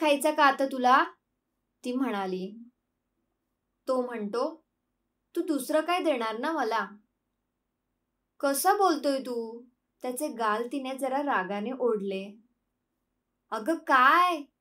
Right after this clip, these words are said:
माणूस आहे मी," तो म्हणतो. "मी कुठे म्हणाले जनावर आहेस म्हणून?"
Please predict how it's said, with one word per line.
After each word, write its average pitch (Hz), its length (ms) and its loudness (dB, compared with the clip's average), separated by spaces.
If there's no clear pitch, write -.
माणूस 254 440 0
आहे 359 220 6
मी," 320 460 -4
तो 277 100 0
म्हणतो. 208 600 -4
"मी 277 140 0
कुठे 415 320 0
म्हणाले 277 480 2
जनावर 226 500 0
आहेस 233 360 -4
म्हणून?" 226 400 -8